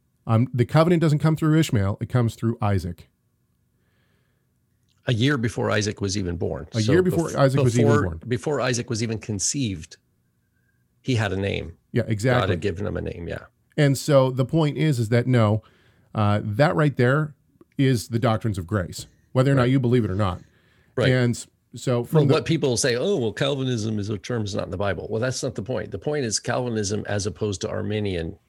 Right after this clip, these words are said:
Speaker 2: uh, doctrine.
Speaker 1: Hang on
Speaker 2: And,
Speaker 1: just a
Speaker 2: and
Speaker 1: sec.
Speaker 2: that, and if you can't be on one side or the other, there's people say, "Well, I'm ni-, I'm neither." <laughs> Well, it means that you're not informed into a core, uh, doctrinal,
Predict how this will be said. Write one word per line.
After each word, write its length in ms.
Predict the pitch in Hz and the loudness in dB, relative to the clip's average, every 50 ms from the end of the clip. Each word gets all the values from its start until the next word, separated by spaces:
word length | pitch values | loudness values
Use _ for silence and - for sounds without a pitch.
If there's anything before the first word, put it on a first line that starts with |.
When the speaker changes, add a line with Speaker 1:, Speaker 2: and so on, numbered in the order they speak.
| _ _ _ _ _ _ - - | _ _ _ _ _ _ -12 -8
Speaker 2:
uh, 300 | 104 92 90 90 85 85 - _ _ _ _ _ _ _ _ _ _ _ | -6 -6 -6 -6 -8 -10 -12 _ _ _ _ _ _ _ _ _ _ _
doctrine. 460 | - - 78 76 - - - 82 - - _ _ _ _ _ _ _ _ - - - - - - | -6 -4 -4 -6 -8 -8 -10 -10 -10 -12 _ _ _ _ _ _ _ _ -20 -20 -20 -8 -2 2
Speaker 1:
Hang 80 | 165 | 2
on 40 | 165 | 2
Speaker 2:
And, 60 | 147 135 | 2 2
Speaker 1:
just 160 | 139 110 104 | 2 2 4
a 20 | 110 | 2
Speaker 2:
and 60 | 113 | 2
Speaker 1:
sec. 120 | 113 - | 2 0
Speaker 2:
that, 80 | - 131 | -2 -2
and 100 | 120 117 | -2 -2
if 460 | 110 - - _ - 107 104 101 - | -2 -4 -8 _ -12 -10 -10 -6 -6
you 80 | 120 113 | -6 -2
can't 260 | - - 190 - 117 | 0 0 -2 0 0
be 140 | 131 143 143 | 0 2 2
on 140 | 127 120 113 | 2 0 0
one 160 | 113 120 117 | -2 0 0
side 240 | - - 117 110 98 | 0 0 0 0 0
or 80 | 101 | -2
the 160 | 95 95 101 95 | -2 -2 -2 -2
other, 220 | 90 80 87 95 - - | -2 -4 -8 -10 -6 -6
there's 140 | 123 110 | -6 -4
people 240 | - - 151 127 131 | -2 -4 -4 -2 -2
say, 160 | 120 - 127 120 | -2 -2 -2 -2
"Well, 180 | 117 110 120 | -2 -2 -2
I'm 120 | 127 135 117 | -2 -2 -2
ni-, 240 | 117 113 113 110 110 - | 0 0 0 -2 0 0
I'm 160 | 117 123 117 | 0 0 2
neither." 440 | 113 110 110 104 95 90 87 101 - _ _ _ - - - - | 2 2 0 0 -2 -4 -6 -8 -12 _ _ _ -20 -14 -6 -4
<laughs> 100 | 151 - - _ - - _ - - - - - - - - - - - - - - - | -4 -4 -4 _ -20 -20 _ -20 -18 -18 -18 -18 -18 -18 -18 -18 -18 -20 -20 -18 -10 -4
Well, 120 | - 143 143 | -2 0 0
it 80 | 143 135 | 0 0
means 220 | 143 139 127 - | 0 -2 -2 -2
that 120 | - 120 98 | -4 -4 -4
you're 140 | 120 123 120 | -4 -6 -4
not 180 | 117 113 110 | -4 -4 -4
informed 680 | 107 98 95 - - 117 123 120 104 95 92 92 95 - - _ _ - - | -4 -6 -6 -8 -6 -6 -4 -4 -4 -4 -6 -6 -8 -10 -12 _ _ -12 -6
into 380 | - 113 104 98 - - 117 101 | -4 -4 -4 -4 -6 -6 -6 -6
a 40 | - - - | -6 -8 -12
core, 480 | - - - 123 117 120 120 120 117 _ _ _ _ _ _ _ _ _ _ _ _ _ _ _ _ _ | -12 -8 -6 -6 -4 -4 -6 -8 -10 _ _ _ _ _ _ _ _ _ _ _ _ _ _ _ _ _
uh, 260 | - 110 98 87 82 - - - - - | -8 -6 -6 -6 -6 -8 -10 -14 -12 -8
doctrinal, 760 | - 92 101 110 - - 139 123 110 98 98 98 90 87 | -6 -6 -6 -6 -6 -4 -4 -2 -2 -2 -2 -4 -4 -6